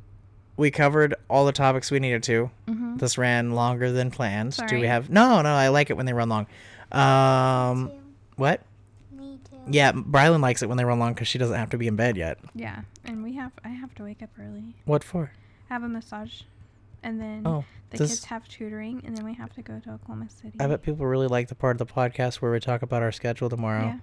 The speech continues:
Speaker 1: I
Speaker 2: I
Speaker 1: have
Speaker 2: had
Speaker 1: an
Speaker 2: a busy
Speaker 1: appointment at
Speaker 2: schedule.
Speaker 1: noon.
Speaker 3: Why do we
Speaker 2: Yeah.
Speaker 3: have to go to Oklahoma City?
Speaker 2: I'm getting an oil change on my car.
Speaker 1: She's getting her oil changed. All right, so
Speaker 3: Then can we bring our Kindles?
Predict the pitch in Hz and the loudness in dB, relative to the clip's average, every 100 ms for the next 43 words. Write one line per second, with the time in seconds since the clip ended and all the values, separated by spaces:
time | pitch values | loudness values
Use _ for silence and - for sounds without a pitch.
0 | - - 123 127 127 120 117 123 117 113 | -10 0 2 2 0 -2 -2 -4 -2 -2
1 | 101 113 117 117 - - - - - 302 | -2 -2 -4 -6 -14 -20 -20 -20 -18 -18
2 | 302 302 262 285 - 302 294 294 - 269 | -18 -14 -12 -12 -16 -20 -20 -20 -20 -20
3 | - 277 269 269 - 302 320 285 - 269 | -18 -16 -16 -18 -20 -20 -20 -20 -10 -6
4 | 277 294 277 247 240 240 247 254 233 233 | -6 -8 -8 -10 -10 -12 -12 -12 -10 -10
5 | 226 226 - - 160 160 170 - 143 143 | -12 -10 -10 -4 -2 0 0 0 0 0
6 | - 143 160 151 139 - 135 123 113 - | 0 2 4 4 2 0 0 2 0 -2
7 | - 151 139 117 - - 170 147 139 135 | 0 4 6 4 0 2 4 6 6 4
8 | 127 - - - 285 269 269 269 269 269 | 0 -8 -20 -20 -18 -18 -18 -20 -20 -20
9 | 269 254 247 - 254 262 | -20 -20 -20 -20 -20 -20